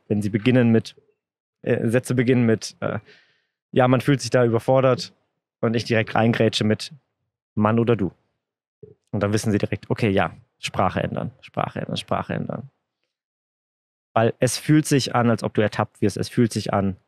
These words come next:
als ob du, ähm, also es fühlt sich halt, du fühlst dich verletzlicher an, weil du direkt „Ich“ statt „Mann“ sagst.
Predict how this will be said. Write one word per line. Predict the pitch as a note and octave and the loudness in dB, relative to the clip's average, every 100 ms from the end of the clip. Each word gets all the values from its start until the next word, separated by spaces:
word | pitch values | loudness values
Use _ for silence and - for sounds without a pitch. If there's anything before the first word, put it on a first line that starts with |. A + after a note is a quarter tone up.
| _ - | _ -6
als | G#2 | -4
ob | - - | -6 -8
du, | G2 F2+ - _ _ _ _ _ _ _ | -8 -8 -10 _ _ _ _ _ _ _
ähm, | G2+ F2+ F2 F2 _ _ _ _ _ _ _ _ _ _ _ - | -10 -8 -8 -12 _ _ _ _ _ _ _ _ _ _ _ -6
also | A2 | -2
es | |
fühlt | - E3 | 0 0
sich | B2+ | 0
halt, | B2+ A2+ _ _ _ _ | 0 0 _ _ _ _
du | B2+ A#2+ | -4 0
fühlst | F#3 - | 0 -2
dich | - | 0
verletzlicher | C3+ C#3+ - F#2 - | 0 0 -6 -8 -6
an, | E2+ - - | -8 -12 -6
weil | G2 B2 | 0 2
du | C#3 | 2
direkt | B2 A2+ G#2 - - _ _ _ - | 2 0 -2 -8 -20 _ _ _ -2
„Ich“ | B2 - - | -2 -4 -14
statt | - F#2 | -6 -4
„Mann“ | F#2 F2 | -2 -4
sagst. | F2+ - - - | -4 -8 -12 -20